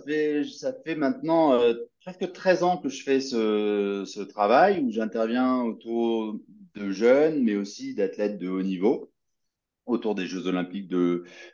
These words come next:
euh, Londres, Rio, Tokyo et maintenant prépa de Paris deux mille vingt-quatre.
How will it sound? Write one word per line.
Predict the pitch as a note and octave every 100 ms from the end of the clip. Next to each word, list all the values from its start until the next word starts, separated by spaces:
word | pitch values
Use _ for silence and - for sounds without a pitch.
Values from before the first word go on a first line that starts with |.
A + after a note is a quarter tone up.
| -
euh, | F2+ F2+
Londres, | F2+ A2 F3 F3 C#3+
Rio, | G#2 B2 D3 D3+ D3
Tokyo | D3 - D3 D3 D3 C#3+ C3
et |
maintenant | A#2 A2 - A#2+
prépa | A2+ A#2+ G#2 A#2 G#2+
de | G2
Paris | F#2 G2+ G2+
deux | F#2+
mille | F#2 F2+
vingt-quatre. | F2 D#2 G2+ C3+ -